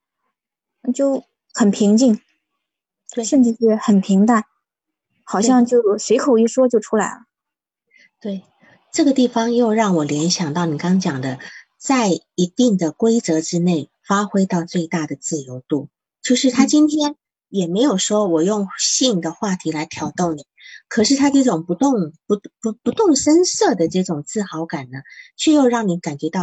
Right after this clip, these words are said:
Speaker 2: 有一种非常紧绷的那种，那种张力，对吧？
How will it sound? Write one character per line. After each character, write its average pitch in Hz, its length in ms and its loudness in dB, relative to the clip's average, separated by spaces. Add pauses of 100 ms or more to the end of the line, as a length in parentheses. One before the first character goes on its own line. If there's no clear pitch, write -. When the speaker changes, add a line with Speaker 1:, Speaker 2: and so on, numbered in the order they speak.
(100)
Speaker 2:
有 165 320 0
一 208 60 2
种 185 180 -4
非 233 140 0
常 175 300 -6
紧 143 320 -4 (120)
绷 208 260 0
的 165 120 0
那 156 160 -6
种， - 240 -20 (300)
那 196 100 2
种 165 240 -4
张 214 320 -2
力， 190 160 0
对 156 160 -2
吧？ - 120 -16